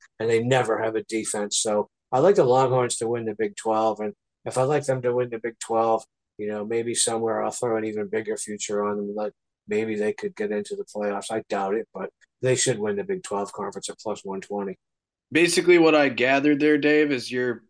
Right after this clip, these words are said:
Speaker 2: you're about to throw up the hook 'em.
Speaker 1: Yeah, yeah. I mean, you know, my daughter lived in Austin for a while, so there is that. Um, but I, other than that, I, I just don't see anybody else giving them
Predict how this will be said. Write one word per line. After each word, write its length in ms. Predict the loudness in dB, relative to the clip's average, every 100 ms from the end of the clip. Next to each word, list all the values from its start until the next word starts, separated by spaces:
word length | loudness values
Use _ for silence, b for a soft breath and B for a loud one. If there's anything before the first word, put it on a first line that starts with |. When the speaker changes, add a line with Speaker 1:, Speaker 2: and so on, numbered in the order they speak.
| _
Speaker 2:
you're 200 | -4 -2
about 240 | 2 2 0
to 80 |
throw 240 | 0 2 2
up 120 | 2
the 220 | -2 -2 _ 6
hook 240 | 6 6
'em. 180 | -2 -4 _ _ _ _ _ _ _
Speaker 1:
Yeah, 300 | 4 6 4 -2 _ -2
yeah. 220 | 0 -2 _ _ _ _ _ _ -2
I 120 | 2
mean, 320 | 4 2 -2 0
you 80 | 2
know, 160 | 4
my 160 | 4 2
daughter 340 | 4 4 4
lived 220 | 4 2 2
in 100 | 2
Austin 380 | 0 -2 -6
for 140 | -2 0
a 40 |
while, 240 | 0 -2 -4
so 240 | -4 -2
there 140 | 0
is 160 | -2 -2
that. 300 | -4 -4 -8 _ _ _ _ _
Um, 440 | -8 -6 -6 -8 -14 _ _ _ _ _ _ -6
but 220 | -2 -2 _ -10
I, 140 | -8 -2
other 220 | 2 4 4
than 160 | 4
that, 260 | 4 4 4
I, 220 | 4 2
I 40 |
just 220 | 0 -2 -2
don't 160 | -2
see 160 | 2 2
anybody 260 | 2 0
else 320 | 0 -2 -4 _ _ -4
giving 320 | -2 0 0
them 220 | 0 -2